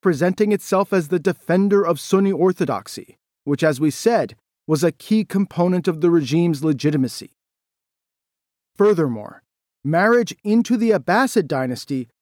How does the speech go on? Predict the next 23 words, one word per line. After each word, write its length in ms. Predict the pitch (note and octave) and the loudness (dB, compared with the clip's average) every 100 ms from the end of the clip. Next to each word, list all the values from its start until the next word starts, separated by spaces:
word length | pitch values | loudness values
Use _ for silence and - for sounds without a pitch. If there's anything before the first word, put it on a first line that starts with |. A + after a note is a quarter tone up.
| - | -4
was 180 | E3 - | -4 -2
also 400 | E3+ G#3+ B3+ B3 | -2 0 0 2
an 60 | |
important 460 | A#3+ - F#3 G#3 - | 0 0 -2 0 -4
part 260 | F#3 F3+ | -2 0
of 100 | F3 | -2
legitimizing 880 | F3 E3+ B2+ F3 F#3+ F3 F3+ D3+ F#3 | 0 -2 0 0 2 2 0 0 -2
Seljuk 520 | - E3 E3 C#3+ D3 | -2 -2 -2 -2 -6
rule. 440 | C3 D#3 C#3+ - _ _ _ _ _ _ _ _ _ D3+ | -2 -2 -2 -8 _ _ _ _ _ _ _ _ _ -6
The 60 | |
Seljuks 500 | C#3+ G#3 A#3 D3+ C#3 | -2 0 0 0 -8
had, 240 | - E3+ E3+ | -4 -2 -2
of 140 | - | -6
course, 280 | - F#3 F#3 | 0 0 0
arisen 540 | F#3+ D3 F#3 F3+ G#3 | -4 0 0 2 -2
from 200 | - F#3+ | 0 -2
an 60 | F#3 | 0
obscure 800 | D#3+ - - - G#3+ E3 A2 - | -4 -8 -10 -2 0 0 -2 -4
and 180 | F#3+ D#3 | -2 0
lowly 600 | D3 D#3 G#3 A3 A3+ G#3 | 0 2 2 2 0 0
ranked 400 | E3 F#3+ F#3+ - | 0 0 -2 -2
Oghuz 480 | F3 F3 F#3+ E3 - | -2 -2 -2 -4 -8
tribe, 540 | - F#3 E3+ G2 - | -6 -2 -2 -4 -12